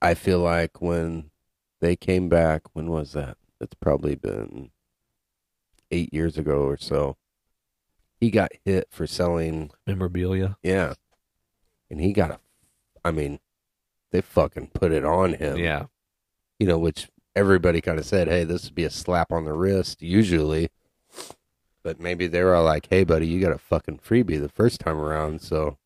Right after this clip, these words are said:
Speaker 2: Yeah, no, I, I think that there's probably some truth to that. Uh, but there was a little bit of, uh, I don't know. Couldn't get you the first time, so we get you for everything we can this time around.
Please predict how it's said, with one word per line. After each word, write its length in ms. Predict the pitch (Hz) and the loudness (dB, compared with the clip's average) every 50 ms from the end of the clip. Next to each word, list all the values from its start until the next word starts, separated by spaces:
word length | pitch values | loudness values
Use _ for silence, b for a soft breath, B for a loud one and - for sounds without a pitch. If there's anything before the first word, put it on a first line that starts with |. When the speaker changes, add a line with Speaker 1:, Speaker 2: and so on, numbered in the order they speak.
| _ _ _ - | _ _ _ -6
Speaker 2:
Yeah, 280 | 85 90 90 85 87 - _ _ - | -4 -4 -2 -4 -6 -10 _ _ -6
no, 300 | 98 92 92 90 90 85 | -4 -4 -4 -4 -4 -4
I, 220 | 78 82 92 - - | -4 -4 -6 -6 -8
I 160 | - - 95 | -8 -8 -8
think 300 | - - 82 85 98 - | -6 -6 -8 -8 -10 -8
that 120 | - 90 | -8 -8
there's 260 | 87 87 85 87 - - | -6 -6 -6 -6 -8 -8
probably 360 | - 90 85 85 - 87 87 | -6 -6 -4 -4 -4 -6 -8
some 180 | - - - - | -8 -10 -12 -14
truth 240 | - - - 92 92 - - | -12 -10 -10 -10 -10 -10 -10
to 80 | 92 | -8
that. 240 | 95 92 95 101 - - _ _ _ _ _ _ _ _ _ _ _ _ _ _ _ _ _ _ _ _ _ _ _ _ _ _ _ _ _ | -6 -6 -6 -6 -8 -10 _ _ _ _ _ _ _ _ _ _ _ _ _ _ _ _ _ _ _ _ _ _ _ _ _ _ _ _ _
Uh, 440 | - 98 92 90 90 87 87 87 85 92 _ _ _ _ _ _ _ _ _ _ _ _ _ _ _ _ - | -6 -4 -4 -4 -4 -4 -6 -8 -10 -12 _ _ _ _ _ _ _ _ _ _ _ _ _ _ _ _ -10
but 140 | 104 92 - | -10 -8 -4
there 140 | 92 87 | -4 -4
was 140 | 90 92 92 | -4 -4 -4
a 60 | 92 | -6
little 260 | 90 90 90 90 90 87 | -4 -4 -4 -4 -4 -4
bit 220 | 92 87 87 90 | -4 -4 -2 -2
of, 220 | 85 82 90 95 | -4 -4 -4 -4
uh, 300 | 87 82 80 78 76 120 104 - _ _ _ _ _ _ _ _ _ _ _ _ _ _ _ _ _ _ _ _ _ _ _ _ _ _ _ _ _ _ _ _ - | -4 -4 -4 -4 -6 -8 -10 -14 _ _ _ _ _ _ _ _ _ _ _ _ _ _ _ _ _ _ _ _ _ _ _ _ _ _ _ _ _ _ _ _ -20
I 60 | - | -18
don't 180 | - - - - | -16 -14 -12 -12
know. 160 | - - 107 _ _ _ _ _ _ _ _ _ _ _ _ _ _ _ _ _ _ _ _ _ _ _ _ _ _ _ _ _ _ _ _ _ _ - | -12 -12 -12 _ _ _ _ _ _ _ _ _ _ _ _ _ _ _ _ _ _ _ _ _ _ _ _ _ _ _ _ _ _ _ _ _ _ -8
Couldn't 200 | - 90 85 87 | -8 -6 -6 -8
get 160 | 92 90 - | -8 -8 -6
you 60 | 82 | -8
the 80 | 92 - | -8 -6
first 280 | - 95 92 90 - | -4 -4 -4 -4 -4
time, 260 | - 87 85 87 90 | -6 -6 -4 -6 -6
so 140 | 95 - 87 | -6 -6 -6
we 80 | 90 90 | -6 -6
get 220 | 90 87 - - | -6 -8 -10 -10
you 60 | 98 - | -12 -8
for 100 | - 87 | -6 -6
everything 280 | 90 92 95 98 85 87 | -6 -6 -8 -8 -8 -8
we 120 | 80 90 | -8 -8
can 260 | - - 92 90 90 | -8 -6 -6 -6 -6
this 120 | 90 92 - | -6 -8 -8
time 240 | - 87 87 90 82 | -8 -8 -8 -6 -6
around. 300 | 80 82 87 87 92 | -6 -6 -6 -6 -8